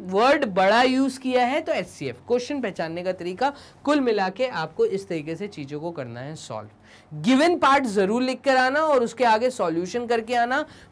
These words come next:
पूरे मार्क्स मिलेंगे। टोटल तीन क्वेश्चन हमने कर लिए हैं यहाँ पे सॉल्व। मूव करते हैं फोर्थ क्वेश्चन की तरफ। तो फोर्थ क्वेश्चन क्या है, बोर्ड करके क्लियर हम फोर्थ क्वेश्चन देख लेते हैं। तो चलिए,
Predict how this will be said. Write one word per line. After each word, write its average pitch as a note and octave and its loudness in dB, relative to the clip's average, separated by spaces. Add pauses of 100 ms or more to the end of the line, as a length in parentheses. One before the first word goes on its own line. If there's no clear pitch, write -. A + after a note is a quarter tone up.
पूरे D#4+ 4
मार्क्स C4 -4
मिलेंगे। D3+ -6 (560)
टोटल G#3+ 0
तीन A#3+ -8
क्वेश्चन A3+ -2
हमने G3 -4
कर F#3 -2
लिए D#3+ -6
हैं F3+ -8
यहाँ D3 -10
पे D#3 -8
सॉल्व। A#3+ 2 (540)
मूव C4 0
करते A3 0
हैं A#3 -2
फोर्थ C4+ 2
क्वेश्चन F3+ -2
की D3+ -4
तरफ। G#2+ -14 (340)
तो G3+ 0
फोर्थ B3+ 0
क्वेश्चन B3 0
क्या A3 0
है, A3+ 0
बोर्ड G#3 4
करके G#3+ -2
क्लियर B3 2 (580)
हम G#3+ 0
फोर्थ G#3 2
क्वेश्चन D#3+ -6
देख B2+ -8
लेते A#2 -8
हैं। C3+ -10 (300)
तो G3 -2
चलिए, F#3+ -6